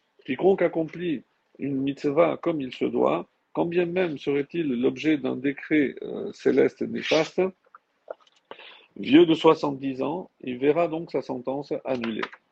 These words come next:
Ça, c'est pour la première partie de cette Mishnah. Alors, toujours dans cette Mishnah, <coughs> pardon, donc, euh, Rabbeinu Yona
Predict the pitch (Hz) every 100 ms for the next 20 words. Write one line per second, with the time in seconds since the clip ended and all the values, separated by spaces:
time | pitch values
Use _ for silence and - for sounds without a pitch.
0 | _ - _ - 160 165 160 165 170 143
1 | 151 160 165 - 123 - 156 165 - 131
2 | - 151 160 - 117 143 - - 147 -
3 | 123 - 120 - _ - - _ - 147
4 | 170 160 _ - 170 170 202 180 113 -
5 | 117 127 - 131 - 147 - 170 185 -
6 | _ _ _ - _ - - - - 180
7 | 151 _ _ _ _ _ _ _ _ -
8 | - - _ - 123 127 160 165 - -
9 | - - _ - 131 139 147 143 120 120
10 | 135 190 190 180 156 147 156 202